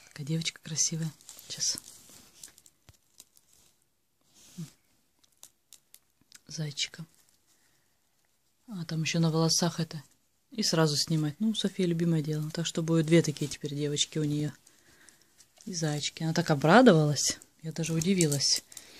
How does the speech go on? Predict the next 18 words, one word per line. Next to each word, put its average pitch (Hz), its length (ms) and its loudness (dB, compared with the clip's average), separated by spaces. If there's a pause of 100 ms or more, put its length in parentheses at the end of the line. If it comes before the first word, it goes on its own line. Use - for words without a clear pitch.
(220)
Тут, - 180 -6
получается, 170 560 2
вот 165 80 0
в - 80 -4
такой 175 280 0
коробке 240 500 6
всё 254 240 6
было. 247 460 10 (1300)
Всё - 200 -2
было 165 420 6 (720)
зашнуровано, 240 1120 8
заклеено. 226 960 4 (1500)
Хм. 185 120 0 (1400)
Такая - 340 0
вот - 160 -12 (600)
коробка. 220 480 -2
Сколько 226 320 -2
стоила? 226 500 4